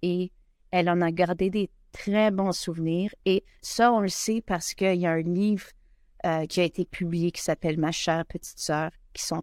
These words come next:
toutes les lettres que Gabriel Roy a envoyées à Bernadette. Et Bernadette, quand elle était sur son lit de mort, euh, euh, Gabrielle pouvait pas être là.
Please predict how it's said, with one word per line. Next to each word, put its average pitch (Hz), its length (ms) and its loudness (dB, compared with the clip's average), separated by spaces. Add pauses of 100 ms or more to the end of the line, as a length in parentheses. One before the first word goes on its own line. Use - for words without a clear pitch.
toutes - 220 -2
les 185 140 2
lettres 160 320 0
que 170 100 -2
Gabriel 156 480 0
Roy 156 240 0 (140)
a 160 120 0
envoyées 156 460 4
à 151 80 2
Bernadette. 139 600 -6 (520)
Et 196 100 4
Bernadette, 202 760 4 (280)
quand 214 220 0
elle 208 120 4
était 196 220 2
sur 202 180 -2
son 196 200 2
lit 165 160 0
de 160 80 -2
mort, 160 420 2 (480)
euh, 175 140 2 (720)
euh, 160 280 0 (460)
Gabrielle 196 480 4
pouvait 185 300 0
pas 185 240 0
être 180 140 -6
là. 156 180 0